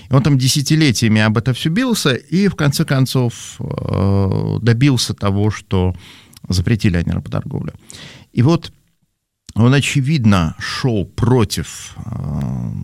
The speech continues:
своей среды, он подвергался большим нападкам, э,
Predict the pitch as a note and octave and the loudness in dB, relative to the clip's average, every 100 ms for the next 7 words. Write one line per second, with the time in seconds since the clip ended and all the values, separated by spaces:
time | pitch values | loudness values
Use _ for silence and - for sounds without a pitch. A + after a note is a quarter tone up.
0 | - - - G#2 G#2 - A#2+ C3 A3 A3+ | -10 -12 -8 -2 0 0 0 0 0 0
1 | - - - - A2+ G#2+ A#2+ A2+ C3+ B2 | -2 -12 -20 0 2 4 2 2 2 4
2 | A#2 G2 F#2+ G#2+ - F#2 F#2 G#2 G#3 G#3+ | 2 0 -2 -2 -2 0 2 2 0 0
3 | E3 C3+ - - - G2+ - A2+ G#2+ | 0 -2 -4 -20 -16 -14 -4 0 2